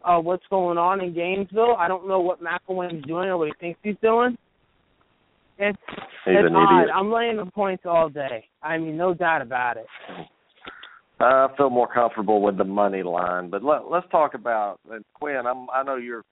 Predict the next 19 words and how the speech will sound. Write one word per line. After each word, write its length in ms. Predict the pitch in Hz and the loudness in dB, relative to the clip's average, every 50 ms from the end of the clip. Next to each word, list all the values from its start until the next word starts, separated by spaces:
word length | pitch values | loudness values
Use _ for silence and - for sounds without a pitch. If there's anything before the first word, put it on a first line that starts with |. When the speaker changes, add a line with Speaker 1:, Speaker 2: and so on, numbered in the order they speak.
| - - | -20 -12
Speaker 2:
chomping 300 | - 127 120 117 - 107 | -8 -8 -8 -6 -8 -10
at 100 | 104 95 | -12 -12
the 60 | - 95 - | -12 -12 -8
bit, 280 | 110 110 104 98 85 - | -6 -4 -4 -4 -4 -6
but 100 | 90 85 | -10 -8
hold 240 | 98 107 104 101 98 | -6 -6 -6 -6 -6
on 180 | 98 95 90 | -6 -6 -8
just 240 | - 90 90 87 _ | -10 -14 -18 -18 _
a 200 | 85 - _ 101 | -20 -8 _ -4
second 200 | 98 - - 85 | -4 -4 -4 -12
about 320 | - - 87 87 87 - | -10 -6 -6 -6 -6 -4
your 120 | - 90 90 | -2 0 0
other 200 | 92 - 82 85 - | 0 0 -2 -10 -12
game. 120 | - - - _ _ _ _ _ _ _ _ _ _ _ _ _ _ _ - | -14 -16 -16 _ _ _ _ _ _ _ _ _ _ _ _ _ _ _ 0
Ole 260 | 131 160 175 180 165 | 2 4 4 4 2
Miss 360 | 151 147 139 123 107 98 90 - _ _ _ _ _ _ _ _ _ _ _ _ _ _ _ _ _ _ _ _ _ _ | 0 0 -2 -2 -2 -4 -6 -10 _ _ _ _ _ _ _ _ _ _ _ _ _ _ _ _ _ _ _ _ _ _
is 100 | 95 95 - _ | -20 -20 -14 _
playing 240 | - 131 123 120 113 | 2 2 4 4 4
Oklahoma 500 | 113 113 98 - 107 104 101 98 95 | 2 0 0 0 2 2 2 2 -2